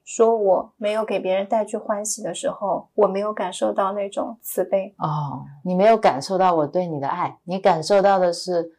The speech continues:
Speaker 2: 我对你的一份评价，
Speaker 1: 是。
Speaker 2: 觉得你做得不够好。
Speaker 1: 对，因为我们还没有来得及讨论说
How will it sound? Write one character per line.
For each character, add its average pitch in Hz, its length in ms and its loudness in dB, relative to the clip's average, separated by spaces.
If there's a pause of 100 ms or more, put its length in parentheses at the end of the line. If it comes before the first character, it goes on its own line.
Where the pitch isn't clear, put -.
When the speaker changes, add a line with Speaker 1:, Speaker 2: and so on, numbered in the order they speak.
Speaker 2:
我 143 440 2 (140)
对 202 180 4
你 165 200 -2
的 143 160 -2
一 147 120 -2
份 170 320 -2
评 147 320 -10
价， 180 380 0
Speaker 1:
是。 - 400 -4 (100)
Speaker 2:
觉 165 140 2
得 180 140 6
你 170 120 -2
做 180 160 -2
得 170 120 2
不 156 120 -2
够 180 200 4
好。 - 440 -4
Speaker 1:
对， 208 300 -6 (160)
因 262 140 4
为 285 220 8
我 220 40 10
们 196 140 2
还 214 180 -4
没 220 140 0
有 254 140 2
来 190 200 0
得 226 160 -2
及 208 220 -4
讨 - 260 -8
论 214 240 -6
说 220 300 -8